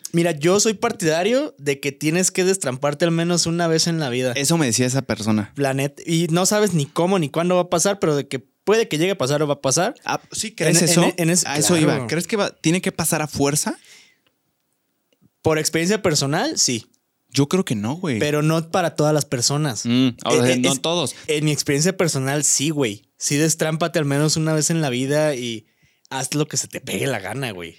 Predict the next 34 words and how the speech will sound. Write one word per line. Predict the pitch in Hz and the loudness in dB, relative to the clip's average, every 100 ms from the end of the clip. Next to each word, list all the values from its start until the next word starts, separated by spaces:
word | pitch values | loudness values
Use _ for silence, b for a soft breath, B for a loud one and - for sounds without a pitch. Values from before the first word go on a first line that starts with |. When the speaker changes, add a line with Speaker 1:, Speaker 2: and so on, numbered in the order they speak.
| - | -12
Speaker 1:
Neta, | 117 127 139 131 | -10 -4 -2 -2
no, | 131 127 117 113 120 | -4 -8 -8 -6 -6
no | 120 120 | -6 -4
pasa | 127 135 | -2 -2
nada | 123 131 160 | -2 -2 -2
porque | 139 117 | -4 -6
de, | 117 117 | -6 -6
de | 117 135 | -2 -2
esto | 139 160 | 0 0
se | 147 | -2
trata | 120 120 | -2 -4
la | 139 117 | -4 -2
vida, | 135 156 | 0 0
güey. | 113 95 b b b b | -2 -8 b b b b
De | 120 | -8
llegar | 120 120 131 151 | -4 -2 -2 0
en | 160 | 0
un | 160 | -2
futuro | 180 170 165 | -2 0 2
y | 175 | 2
que | 156 | 0
digas, | 135 143 151 135 - | 0 0 0 -2 -4
hice | 165 196 190 _ _ - | 0 0 0 _ _ -4
todo | 214 220 | 0 2
lo | 165 | 0
que | 135 | -4
quise | 180 208 | -2 2
en, | 202 156 131 120 | 2 0 -6 -8
cuando | - 127 120 120 117 | -6 -6 -4 -4 -4
lo | 117 117 | -6 -8
quise | - 175 185 | -6 -4 -2
en | |
el | 143 | -4
momento | 127 151 214 330 403 | -4 -4 -4 -6 -8